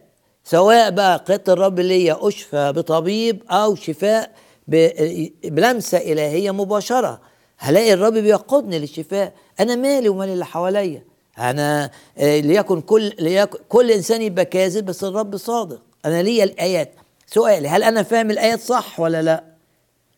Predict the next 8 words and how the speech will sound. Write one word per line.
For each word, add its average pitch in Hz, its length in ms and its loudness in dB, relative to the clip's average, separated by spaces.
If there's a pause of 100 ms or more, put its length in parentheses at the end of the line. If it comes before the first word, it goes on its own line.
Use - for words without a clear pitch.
الآيات 170 480 2
اللي 175 320 -2
عن 180 160 -2
الشفاء 175 540 -4
دي 143 160 -8
صح 208 340 -2
ولا 170 240 0
لا؟ 170 220 0